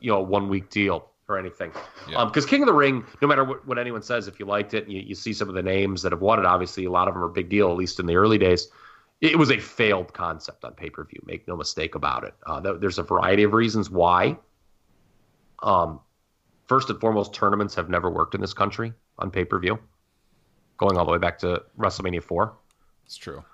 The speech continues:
Speaker 2: Although I, I did, I did enjoy the ninety-three King of the Ring.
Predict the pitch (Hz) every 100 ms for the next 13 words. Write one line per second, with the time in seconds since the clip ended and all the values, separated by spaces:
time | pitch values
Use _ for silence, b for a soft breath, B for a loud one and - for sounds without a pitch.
0 | - 110 135 131 131 - 147 196 311 269
1 | - 147 139 151 208 247 277 _ 175 175
2 | 165 151 123 113 110 110 98 - 95 85
3 | 90 76 71 69 -